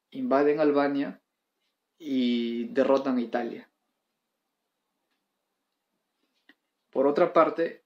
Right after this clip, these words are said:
Grecia no estaba sola. Grecia tenía apoyo de los británicos, que eran aliados. Eh, los soldados británicos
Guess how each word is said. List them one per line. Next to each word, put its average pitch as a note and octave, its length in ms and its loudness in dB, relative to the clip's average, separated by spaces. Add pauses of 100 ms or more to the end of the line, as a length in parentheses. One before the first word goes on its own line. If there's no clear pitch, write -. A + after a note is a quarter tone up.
Grecia C#3+ 480 2
no C3 80 -2
estaba B2+ 320 0
sola. C3 380 0
Grecia C3+ 320 -2
tenía C3 340 -2
apoyo C3+ 600 0
de A#2+ 100 -6
los A#2 140 -8
británicos, B2+ 800 -4
que - 60 -6
eran A#2+ 180 -4
aliados. C3 600 -2 (1200)
Eh, A#2+ 500 -2 (180)
los C#3 180 -4
soldados D#3+ 480 2
británicos D#3+ 840 -4